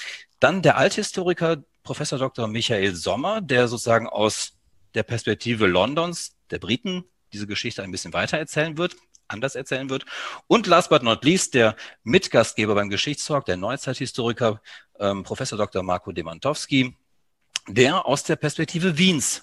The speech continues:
ein bisschen weiter erzählen wird, also der K und K Monarchie. Ihnen allen herzlich willkommen, schön, dass Sie dabei sind und aber auch ein herzliches Willkommen an alle, die sich jetzt hier dazugeschaltet haben und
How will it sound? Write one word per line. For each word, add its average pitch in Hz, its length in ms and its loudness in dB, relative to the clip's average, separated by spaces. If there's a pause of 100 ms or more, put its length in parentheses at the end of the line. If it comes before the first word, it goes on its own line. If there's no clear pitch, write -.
ein 104 120 -6
bisschen 98 280 -4
weiter 98 240 2
erzählen 127 340 -2
wird, 143 160 -2
also 110 180 0
der 110 140 0
K 113 200 -4
und 139 200 -10
K 98 180 -4
Monarchie. 85 560 -6 (380)
Ihnen 143 160 6
allen 131 160 8
herzlich 139 300 2
willkommen, 190 460 2 (220)
schön, 127 220 -2
dass 123 140 0
Sie 107 60 -6
dabei 95 340 2
sind 156 320 -4 (280)
und 180 220 -2
aber 151 180 4
auch 147 100 0
ein 127 140 -4
herzliches 131 480 -2
Willkommen 127 380 -2
an - 0 -
alle, 123 240 0
die 120 100 0
sich 113 140 -4
jetzt 117 140 -8
hier 120 100 -2
dazugeschaltet 104 720 -4
haben 98 300 0 (400)
und 117 420 -6